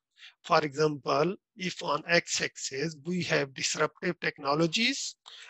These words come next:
and on y-axis we have user requirements, and we call them, okay, the re-, uh, requirements which are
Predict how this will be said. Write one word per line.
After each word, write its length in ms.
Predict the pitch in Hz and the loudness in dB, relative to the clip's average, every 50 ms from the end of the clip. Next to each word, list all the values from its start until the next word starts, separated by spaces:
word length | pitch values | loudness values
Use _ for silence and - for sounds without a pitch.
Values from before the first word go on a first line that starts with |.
| - _ | -8 _
and 260 | 165 156 156 156 156 | 4 6 6 6 6
on 260 | 160 151 143 143 143 139 | 6 4 4 4 2 2
y-axis 720 | 123 160 175 196 208 190 151 - - - - 151 147 143 135 135 | 4 6 8 10 10 8 6 4 0 -4 -6 -6 -6 -6 -8 -8
we 200 | 143 170 190 196 165 | -6 -4 -4 -4 -2
have 340 | 131 139 143 143 151 156 143 - _ - - - - - _ | -2 0 2 4 4 2 2 -2 _ -20 -18 -18 -18 -18 _
user 400 | - 151 165 180 202 202 220 208 | -2 0 0 0 4 6 6 6
requirements, 1000 | 180 165 143 _ 165 156 139 135 127 127 139 156 185 240 262 - - - - - - _ _ _ _ _ _ _ _ _ _ _ _ _ _ _ _ _ _ _ _ _ _ _ _ _ _ _ _ _ _ _ _ _ _ _ _ _ _ - - - - - | 6 4 0 _ -2 0 0 0 -2 -2 -2 -2 -2 -2 -2 -4 -4 -4 -4 -4 -8 _ _ _ _ _ _ _ _ _ _ _ _ _ _ _ _ _ _ _ _ _ _ _ _ _ _ _ _ _ _ _ _ _ _ _ _ _ _ -16 -16 -16 0 6
and 240 | 151 151 151 156 147 | 6 6 8 8 6
we 100 | 165 165 | 6 6
call 320 | - - 170 156 165 165 | 6 8 8 8 8 8
them, 240 | 147 151 156 151 160 175 | 8 6 4 4 2 0
okay, 300 | 175 156 - - 147 139 | -4 -4 -2 -2 -4 -4
the 200 | 131 131 147 143 | 0 0 0 0
re-, 320 | 139 135 _ - 175 160 | 0 -2 _ -6 -2 2
uh, 240 | 156 156 151 151 156 | 4 4 4 4 4
requirements 640 | 139 147 - 175 175 180 202 214 226 240 214 - - - | 2 0 2 4 4 4 6 4 4 2 2 0 -4 -6
which 220 | 165 160 - - | -8 -6 -2 0
are 180 | 160 156 190 | 2 4 4